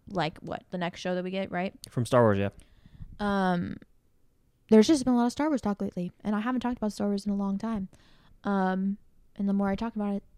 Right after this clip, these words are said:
Speaker 1: the more I just remember how much I love Qui-Gon. And it's, would it be, would it be jumping the gun to say he's my second favorite Star Wars character?
Speaker 2: Yeah.
Speaker 1: Why?
Speaker 2: Over Han or Luke?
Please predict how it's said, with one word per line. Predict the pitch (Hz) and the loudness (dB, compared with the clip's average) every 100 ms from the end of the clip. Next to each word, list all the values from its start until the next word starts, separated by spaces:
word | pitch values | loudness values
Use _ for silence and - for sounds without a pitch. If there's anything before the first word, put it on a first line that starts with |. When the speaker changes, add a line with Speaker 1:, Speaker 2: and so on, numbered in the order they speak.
| - _ - _ _ | -20 _ -20 _ _
Speaker 1:
the | - | -2
more | 202 196 254 | 0 0 -2
I | 269 | -4
just | 240 - 220 | -6 -8 -2
remember | 220 214 214 | 0 0 -2
how | 214 | -2
much | 214 | -2
I | 214 | -2
love | 214 - | -2 -2
Qui-Gon. | 240 226 196 - | -2 -2 -4 -4
And | 208 | -4
it's, | 208 208 - | -2 -6 -10
would | - 226 233 | -4 0 0
it | - | -2
be, | 466 427 _ | -8 -10 _
would | 240 | -2
it | 285 | 0
be | 277 349 403 _ - _ _ | -2 -6 -8 _ -20 _ _
jumping | - 233 311 277 | -4 -2 0 -2
the | 220 | -2
gun | 220 254 | 0 -2
to | 220 | -2
say | 226 226 | -2 -2
he's | 233 | 0
my | 233 233 | 0 0
second | 196 208 214 | -2 -2 -2
favorite | 208 220 190 | -2 -2 -4
Star | - 180 | -4 -2
Wars | 214 | -2
character? | 254 262 - 330 - _ _ _ _ _ _ - _ - - _ | -2 -2 -4 -8 -10 _ _ _ _ _ _ -20 _ -20 -20 _
Speaker 2:
Yeah. | 123 110 - - _ _ _ _ _ _ _ _ _ _ _ _ _ _ _ _ _ _ | -4 -4 -6 -20 _ _ _ _ _ _ _ _ _ _ _ _ _ _ _ _ _ _
Speaker 1:
Why? | 226 233 294 - _ | 2 2 0 -14 _
Speaker 2:
Over | 139 139 127 | 6 6 4
Han | - 131 | 4 2
or | 117 127 | 4 4
Luke? | 123 135 - | 4 2 -2